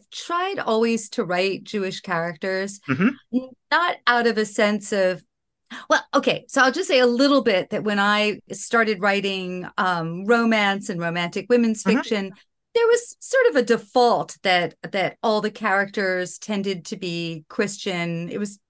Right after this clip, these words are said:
Speaker 1: you know, Protestant by
Speaker 2: Yes.
Speaker 1: default. So I thought, "Okay, let's just add a little bit of, of ethnicity in here." And now I think as there seems to be, uh, a, a kind of weird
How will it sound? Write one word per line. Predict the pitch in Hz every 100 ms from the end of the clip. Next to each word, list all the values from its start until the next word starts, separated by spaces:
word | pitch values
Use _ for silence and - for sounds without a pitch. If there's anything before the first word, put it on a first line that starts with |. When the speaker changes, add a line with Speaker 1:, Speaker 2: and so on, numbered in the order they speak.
| _ _
Speaker 1:
you | 302
know, | 240
Protestant | 202 262 220 262 - 208 196
by | 196 180
Speaker 2:
Yes. |
Speaker 1:
default. | 170 175 - 165 151 - _ _ _ _ _ _
So | - 494
I | 494 480
thought, | 403 320 -
"Okay, | 294 269 170 185
let's | 202 202
just | - 220 -
add | 190 180
a |
little | 175 185 185
bit | 180 170
of, | 165 156 _
of | 175 165 151 _
ethnicity | - 165 190 185 - 180 170
in | 165
here." | 170 165 156 156 - - - - - _
And | 262 262 262 254 -
now | 285 392 453 440 320 -
I | 226 226
think | 269 262
as | - 220
there | 240 240
seems | 240 247 247 -
to | -
be, | 226 214 208 208 - _ _ - _ -
uh, | 214 196 165 -
a, | 208 208 196
a | 214 202 180 - _ _
kind | - 262 285
of | 277
weird | 185 214 233 240 240 202